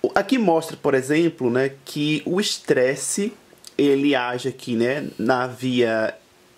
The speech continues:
hipotálamo, pituitária e glândula adrenal. Então, na parte cortical, né, você gera a liberação de cortisol, por exemplo.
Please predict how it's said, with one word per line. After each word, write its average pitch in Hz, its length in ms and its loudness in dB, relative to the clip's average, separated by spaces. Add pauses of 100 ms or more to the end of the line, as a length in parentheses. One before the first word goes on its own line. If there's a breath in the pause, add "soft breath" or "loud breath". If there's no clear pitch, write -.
(180)
hipotálamo, 143 840 0
pituitária 120 1120 -2 (960 loud breath)
e 120 60 2
glândula 135 640 2
adrenal. 123 720 -2 (580)
Então, 113 920 0
na 123 140 2
parte 127 760 -2
cortical, 135 640 -2
né, 139 220 2
você 123 380 -2
gera 113 440 2
a 117 40 0
liberação 120 840 0 (180)
de 117 460 -2
cortisol, 120 560 0
por 123 140 0
exemplo. 117 520 -2